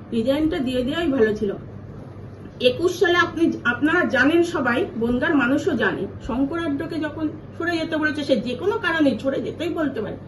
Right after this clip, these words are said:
ব্যক্তিগত কারো চেয়ার না, মিউজিক্যাল চেয়ার। শঙ্করাঢ্য তখন কিন্তু ব-, শৈলেশ্বর বাবুকে বলেছিল, রিজাইন দিয়েছিল, পদত্যাগ করেছিল, পাশাপাশি শৈলেশ্বর বাবুকে বলেছিল, "ঠিক আছে, আমি হাসি মুখে ওই চেয়ার ছেড়ে দিলাম, আপনি ওনাকে বুঝিয়ে দেন।"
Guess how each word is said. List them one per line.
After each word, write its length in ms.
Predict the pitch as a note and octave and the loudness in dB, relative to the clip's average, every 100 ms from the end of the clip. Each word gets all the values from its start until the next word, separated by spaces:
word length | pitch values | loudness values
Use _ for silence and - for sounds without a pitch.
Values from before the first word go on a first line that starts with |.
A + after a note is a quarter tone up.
| - - | -16 -12
ব্যক্তিগত 460 | G3+ G#3 - C#4+ D#4+ E4 | 0 0 2 -4 -4 -6
কারো 200 | E4+ E4+ - | -6 -6 -4
চেয়ার 220 | C4 C4+ | 0 2
না, 80 | B3+ | 2
মিউজিক্যাল 560 | G#3+ A#3 A3 C#4+ C4+ | 2 0 -2 0 -2
চেয়ার। 200 | G#3+ F#3+ - - - - - | 0 -2 -2 -12 -16 -16 -8
শঙ্করাঢ্য 580 | A3 A3 A3+ E4+ D#4+ | -2 -2 -2 -2 0
তখন 380 | F#4 C4 E4+ E4 | 0 -2 -2 -2
কিন্তু 240 | D#4+ D#4+ D4 | 0 0 0
ব-, 200 | C4 B3 | 0 0
শৈলেশ্বর 520 | C4+ B3+ E4 F4 E4 | -2 0 -2 -2 -2
বাবুকে 340 | D#4+ D#4+ F4 | 0 0 0
বলেছিল, 380 | D4 C4+ D#4 C#4 | 2 4 4 2
রিজাইন 480 | B3 B3 C#4 F#4+ G4+ | 2 2 4 6 8
দিয়েছিল, 280 | G4+ G#4 G4 - - - - - | 8 8 6 4 -8 -16 -16 -2
পদত্যাগ 440 | C4+ F#4 - G4 | 0 0 2 2
করেছিল, 280 | G4 G4 G4 G#4+ - - - | 4 4 6 2 0 -12 -6
পাশাপাশি 440 | B3+ D4 F#4+ G4 F4+ | -2 4 6 6 4
শৈলেশ্বর 520 | F4 D#4 E4 F#4+ E4+ | -2 -2 -2 0 0
বাবুকে 260 | E4 E4 | 0 0
বলেছিল, 400 | E4+ C#4+ D#4 D#4+ G#4+ B4+ - - - | 0 2 2 4 2 2 -10 -16 -14
"ঠিক 240 | - F#4 F4 | 4 4 4
আছে, 320 | B3+ A#3 G3 - - | 0 0 -6 -6 -4
আমি 240 | B3 C#4+ - | 2 2 2
হাসি 260 | A3+ - F4+ | -6 -4 2
মুখে 300 | D#4+ C#4+ C4+ | 2 6 4
ওই 160 | A#3+ A#3+ | 4 0
চেয়ার 200 | - A#3+ A#3+ | -2 -4 -4
ছেড়ে 260 | - A3+ A#3 | -2 0 2
দিলাম, 400 | C4 F#4 A4 - - - - | 4 4 4 0 -2 -8 -4
আপনি 320 | G#3 - F#4 | -2 4 6
ওনাকে 360 | D#4 B3+ - | 6 6 4
বুঝিয়ে 420 | A#3 G3 G3 G#3 F3+ | 2 2 2 -2 -2
দেন।" 140 | F#3+ | -4